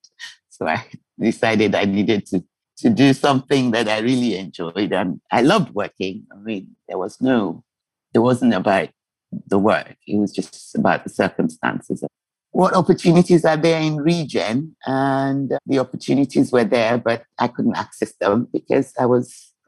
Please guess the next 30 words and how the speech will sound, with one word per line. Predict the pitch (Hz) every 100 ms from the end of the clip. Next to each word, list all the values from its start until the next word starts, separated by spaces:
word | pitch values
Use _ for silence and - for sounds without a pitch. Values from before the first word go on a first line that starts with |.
| _ _ _ -
what | 135 120 - -
we | 120 120
now | 123 131 135
call | - 135 135 -
a | 156
returner. | 151 156 226 247 160 - _ _ _ -
And | 123 117
that's | 117 117
how | 117 120 120 -
I | 127 - _
accidentally, | 147 - 151 123 120 127 - 113 123 139 - - _
by | 123 113
good | 107 131 127
luck | 131 131 -
and | 120 -
fortune, | 117 117 - 117 120
came | 123 110
across | 113 - 113 110 - - _ _ _ _ _ _ _ -
the |
returner | 107 107 127 117 104 -
program | 95 85 - 78 82 95 113 - - _ _ _ _ _
four | 196 190
years | 196 190 190 170
ago, | 160 202 208
almost | 135 110 113 -
to | 90
the | 104
day, | 98 120 147
in | 123
fact. | - 143 220 _ -